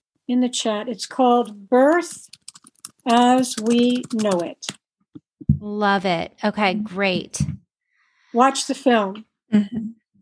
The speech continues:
Speaker 3: I'm writing it down too.
Speaker 2: Okay. And also for everybody that's listening, we'll put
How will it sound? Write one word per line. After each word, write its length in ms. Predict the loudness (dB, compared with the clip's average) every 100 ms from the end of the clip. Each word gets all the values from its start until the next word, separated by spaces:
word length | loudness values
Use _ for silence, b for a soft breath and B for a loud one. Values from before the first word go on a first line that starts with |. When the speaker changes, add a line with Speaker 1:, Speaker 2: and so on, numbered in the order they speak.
| _ _
Speaker 3:
I'm 120 | 2 2
writing 240 | 2 0
it 100 | -2
down 260 | -4 -2 -2
too. 280 | -4 -8 -10 -16 _ -10
Speaker 2:
Okay. 320 | -8 -6 -8 -2
And 200 | 0 2 2
also 300 | 2 2 2
for 120 | 2
everybody 380 | 2 2 2 0
that's 220 | -2 -2
listening, 380 | -4 -2 0 0
we'll 100 | 0
put 240 | 0 -2